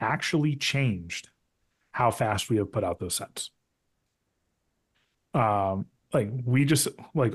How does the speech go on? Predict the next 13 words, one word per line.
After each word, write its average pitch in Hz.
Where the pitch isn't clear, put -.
all 127
of 127
us 117
just 123
had 117
in 127
our 110
Facebook 107
memories 101
has, 110
like, 107
this 117
week 127